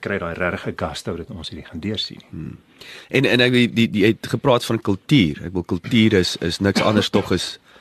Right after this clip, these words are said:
Speaker 2: dis gewoontes nie, nê. En, en ek dink selfs die, daar's 'n baie besighede, veral hoe groter hulle word, ouens ontwikkel net slegte gewoontes.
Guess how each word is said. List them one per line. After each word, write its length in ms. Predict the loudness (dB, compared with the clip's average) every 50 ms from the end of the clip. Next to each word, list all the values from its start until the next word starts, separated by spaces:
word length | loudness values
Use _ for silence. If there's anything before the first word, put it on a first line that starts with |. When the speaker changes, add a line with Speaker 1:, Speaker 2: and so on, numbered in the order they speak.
| -20 -20 _ -20 -20 -20 -4 -4
Speaker 2:
dis 140 | -2 -2
gewoontes 640 | 0 0 0 4 4 4 4 4 4 0 -2 -2 -2
nie, 120 | -10 -14 -16 -16
nê. 100 | -16 -18 -18 _ _ _ _ -10
En, 120 | -8 -6 -4
en 120 | -2 -2
ek 140 | -4 0 0
dink 140 | 0 0 2
selfs 240 | 2 2 2 2
die, 360 | -2 -6 -6 -4 -6 -6 -4 -2
daar's 260 | 0 0 0 2 2
'n 120 | 0 0 0 -4 -14 -20 -20 -20 -20 _ _ _
baie 240 | 4 4 6 6 4
besighede, 580 | 6 4 4 4 4 0 -2 0 0 0 0 0
veral 220 | 0 0 0 2
hoe 100 | 2 0
groter 380 | 0 2 2 2 2 2 0 2
hulle 220 | 2 2 2 2
word, 260 | 2 2 2 2 0 -6 _ _ -20 -20 -20 -20 -20 -20 _ -4
ouens 240 | 0 2 2 2 2
ontwikkel 460 | 0 -2 -2 -2 -4 -4 -2 -2 -2
net 420 | 0 0 0 -2 -2 _ -18 -20 -20 _ _ _ _ _ _ _ _ _ _ _ _ _ _ _
slegte 460 | -6 0 2 4 2 2 2 -2 -4
gewoontes. 600 | -4 -4 -6 -6 -6 -8 -8 -12 -18 -20 -20 -20